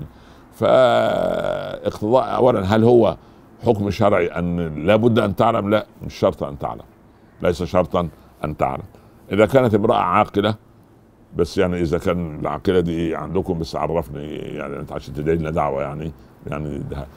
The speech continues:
هذه، آه، يعني كما يقول الإمام الغزالي، آه،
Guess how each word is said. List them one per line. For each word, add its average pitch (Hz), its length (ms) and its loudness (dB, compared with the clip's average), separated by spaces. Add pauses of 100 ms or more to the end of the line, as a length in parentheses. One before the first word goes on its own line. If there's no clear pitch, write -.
(160)
هذه، 82 360 -2
آه، 71 200 -8
يعني 73 300 -8
كما 76 200 -6
يقول 85 360 -4
الإمام 85 200 -4
الغزالي، 85 560 -2 (360)
آه، 73 600 -2